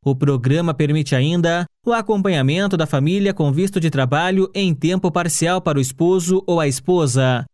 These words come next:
e matrícula em escola pública para filhos com até vinte e um anos.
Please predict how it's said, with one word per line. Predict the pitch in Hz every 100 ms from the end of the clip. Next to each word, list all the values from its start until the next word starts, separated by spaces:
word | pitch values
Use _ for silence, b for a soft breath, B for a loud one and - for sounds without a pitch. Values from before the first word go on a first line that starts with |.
| _
e | 135
matrícula | 135 131 151 165 175 165 165
em | 165 160
escola | - 165 156
pública | 131 165 170 165 170
para | 160 143
filhos | 131 175 175 -
com | 170
até | 156 170 170
vinte | 139 165 170 -
e |
um | 175
anos. | 151 180 147 131 120 110 -